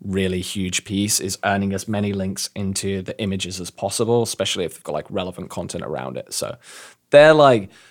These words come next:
the main things I would really say. The other thing you could possibly say as well that people used to spend a lot more time on is, like, actually naming the file name of images after the, like, topic or keywords that you're trying to rank.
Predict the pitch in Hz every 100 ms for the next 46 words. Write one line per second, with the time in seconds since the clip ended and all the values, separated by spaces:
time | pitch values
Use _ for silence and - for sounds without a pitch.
0 | - 110 98 98 98 98 98 95 98 95
1 | 95 95 92 110 104 98 - 131 123 127
2 | 117 101 95 92 - 95 92 101 98 95
3 | - 101 98 95 101 101 104 104 98 87
4 | - - 110 98 101 - - 101 101 98
5 | - 104 98 104 104 104 104 92 90 -
6 | 104 - 107 98 101 98 101 98 95 95
7 | - - 104 98 107 107 107 110 - 113
8 | 110 113 117 - - - _ - 104 -
9 | - - 98 92 92 _ _ _ _ _
10 | - 98 87 - 90 85 - - 90 -
11 | 80 - 85 80 - - - - - -
12 | 50